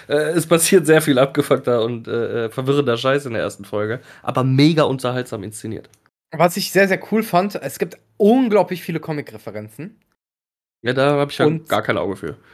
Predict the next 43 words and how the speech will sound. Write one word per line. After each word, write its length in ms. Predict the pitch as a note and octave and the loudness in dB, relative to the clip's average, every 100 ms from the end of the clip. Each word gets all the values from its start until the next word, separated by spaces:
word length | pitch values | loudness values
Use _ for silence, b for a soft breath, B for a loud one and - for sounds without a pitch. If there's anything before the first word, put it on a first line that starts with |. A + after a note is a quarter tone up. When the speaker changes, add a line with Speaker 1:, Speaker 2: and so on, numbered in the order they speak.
| b _ - | b _ 0
Speaker 2:
Und, 380 | D#3+ E3 F3 D3 | 2 2 -2 -2
ähm, 360 | D#3 D#3+ E3 D#3+ | -2 -2 -4 -10
Moon 340 | D#3 C#3 G3+ A#3 | -10 -6 -4 -2
Knight 420 | A3 G3 G3+ - - | -2 -2 -4 -12 -20
hat 320 | - F#3 F#3 - | -6 -6 -6 -18
später 460 | - - F3+ A3+ A3+ | -14 -10 -6 -6 -6
in 40 | F3 | -6
den 80 | E3+ | -6
Comics 340 | F#3 F#3 - | -6 -6 -6
irgendwann 720 | E3+ F3+ E3+ E3 E3+ E3 C#3+ _ - | -6 -4 -2 -2 -2 -6 -10 _ -12
sein, 340 | C3 C#3+ D3 | 0 0 0
äh, 280 | C#3+ D3 C#3 | 0 -2 0
er 160 | C#3 D#3 | -4 -2
hat 100 | F#3 | 0
ja 100 | D#3 | 2
so 120 | C#3 | 2
ein 80 | C3 B B - | -2 B B -10
Cape, 460 | - E3 F3+ E3+ - _ | 0 4 4 2 -10 _
mit 180 | - B2 | -6 -2
Maske 640 | C3+ D3+ - - C#3 C#3 C3 | 2 0 0 2 4 4 2
und 200 | B2 A#2+ | -4 -6
so, 140 | C#3 | -6
so 140 | A#2+ | -4
ein 140 | C3 B2+ | -6 -4
traditionelles 520 | - D3+ C#3+ C#3+ C3 | -2 -4 -2 -4 -4
Superheldenkostüm. 840 | E3 E3+ E3+ E3 F3 F3+ G3 G3+ B B - | -4 -2 -2 -4 -12 -10 -10 -10 B B 2
Speaker 1:
Mhm. 300 | C#3+ C#3+ F3 | 4 4 2
Speaker 2:
Und 140 | D3 | 0
das 220 | E3 E3+ | 0 0
legt 260 | E3 F3+ F#3+ | 0 0 2
er 100 | E3+ | 0
irgendwann 320 | F#3+ E3 D#3 | -2 -4 -4
ab, 280 | - G#3 - | -2 -4 -4
um 220 | E3 D3 | -6 -2
Mister 300 | E3 A3 D#3 | -2 -2 -2
Knight 320 | C3 D#3+ A#3 - | -2 -2 -4 -8
zu 180 | C3 | -8
werden. 280 | A2+ A2+ D3 | -2 -2 -2
Das 160 | D3 D#3+ | -4 -8
ist 120 | D#3 | -4
halt 180 | D#3 D#3 | -4 -4
ein 80 | C#3 | -6
Dude, 260 | G3+ C4 | -6 -6